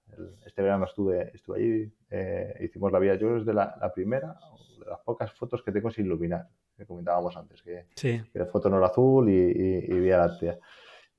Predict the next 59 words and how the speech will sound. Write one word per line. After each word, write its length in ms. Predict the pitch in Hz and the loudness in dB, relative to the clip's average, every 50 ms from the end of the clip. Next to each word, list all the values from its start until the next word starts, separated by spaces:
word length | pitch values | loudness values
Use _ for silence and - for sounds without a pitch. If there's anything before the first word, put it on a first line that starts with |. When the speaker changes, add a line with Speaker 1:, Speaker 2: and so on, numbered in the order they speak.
| - | -6
Speaker 1:
Y, 1040 | - 107 98 95 95 92 90 90 90 90 92 90 90 90 90 90 87 85 85 - - 104 | -2 0 2 4 4 4 4 4 4 4 2 2 0 0 0 -2 -2 -2 -4 -4 -6 -8
y 20 | |
sitio 280 | 98 - 104 104 - 143 | -6 -6 -6 -4 -4 -2
donde 140 | 147 135 123 | -2 0 0
no 60 | 120 | 0
he 40 | 120 | -2
estado, 600 | 117 - - 131 127 120 107 95 87 85 87 87 - | -2 -2 0 0 2 2 2 2 0 -2 -4 -8 -8
pero, 680 | - 87 85 85 82 82 82 82 82 82 80 80 85 - _ | -4 -2 -2 0 0 -2 -2 -4 -4 -6 -8 -8 -12 -12 _
pero 480 | - 82 85 80 80 82 82 82 85 85 | -8 -6 -6 -4 -4 -4 -4 -4 -6 -6
me 80 | 85 | -6
gustaría 460 | 82 82 - - - 87 95 104 107 110 | -8 -8 -8 -8 -4 -2 0 0 2 2
ir, 220 | 120 127 143 143 | 0 0 -2 -4
es 140 | - 104 101 - | -10 -14 -12 -8
el 40 | - | -6
monasterio 360 | 107 101 90 - - 98 113 113 | -6 -6 -6 -6 -6 -4 -4 -4
de 40 | 110 | -4
Cesuras, 380 | - - - - 87 - - _ _ _ _ _ _ _ _ _ _ _ _ | -6 -12 -12 -12 -12 -12 -14 _ _ _ _ _ _ _ _ _ _ _ _
en, 220 | - - 90 87 85 85 85 85 85 85 _ 85 85 _ _ _ _ _ _ _ _ _ _ _ _ | -20 -20 -20 -20 -20 -20 _ _ _ _ _ _ _ _ _ _ _ _ _ _ _ _ _ _ _
en 120 | - 90 90 | -10 -6 -4
Galicia. 360 | 87 92 87 - - 87 - _ _ _ _ _ _ _ - | -2 -2 -2 -4 -6 -14 -14 _ _ _ _ _ _ _ -6
Speaker 2:
Ujú. 340 | 139 120 110 123 147 202 233 - _ _ _ | -6 -4 -2 -2 -2 -2 -4 -8 _ _ _
Speaker 1:
Es 100 | _ - | _ -10
un 80 | 92 85 | -10 -4
sitio 200 | 95 90 98 85 | 0 2 2 4
perdido 220 | 87 90 90 92 | 4 4 4 4
en 60 | 90 | 2
mitad 180 | 90 87 90 87 | 2 2 2 2
del 80 | 85 87 | 2 2
bosque 400 | 101 110 - - 117 117 117 107 | 0 -2 -2 0 0 0 2 2
que 380 | 90 85 85 85 85 87 - _ - - - _ _ _ | 0 0 -2 -4 -6 -10 -14 _ -20 -20 -20 _ _ _
tengo 140 | - 98 95 | -12 -8 -6
un 60 | 92 | -4
montón 260 | 95 95 82 98 95 92 | -2 -2 0 0 2 4
de 100 | 90 90 | 4 4
ideas 300 | 90 95 98 95 - - | 6 6 4 4 2 0
que 80 | 90 | -4
hacer 180 | 90 - 90 85 | -4 -2 0 2
ahí. 140 | 92 107 107 | 2 2 2
Por 120 | 101 90 | 2 0
supuesto, 280 | - 85 92 101 - 107 | 0 0 0 0 2 2
no 60 | 101 | 2
es 60 | 101 | 4
para 120 | - - - | 6 6 4
hacer 200 | - 95 85 85 | 4 2 0 2
cielo, 180 | 110 113 113 | 4 4 4
no 80 | 92 90 | 4 2
es 60 | 87 | 2
para 120 | - 90 90 | 2 2 2
hacer 180 | - 90 90 | 2 2 2
vía, 280 | 87 95 107 123 135 135 | 2 2 2 2 2 0
pero, 440 | - 87 85 80 82 82 82 85 85 - | 0 -2 -2 -2 -2 -4 -6 -8 -10 -10
pero 340 | 85 85 80 82 82 82 80 | -8 -6 -4 -4 -4 -6 -6
para 120 | 85 82 82 | -6 -6 -6
hacer 200 | - - 90 92 | -4 -4 -4 -4
escenas 480 | 87 - - 90 98 104 110 104 98 | -4 -4 -6 -4 -2 -2 -2 -4 -6
es 100 | 87 85 | -8 -10
un 80 | 90 85 | -10 -12
sitio 220 | 85 82 - 92 | -12 -8 -6 -6
que 60 | 92 | -6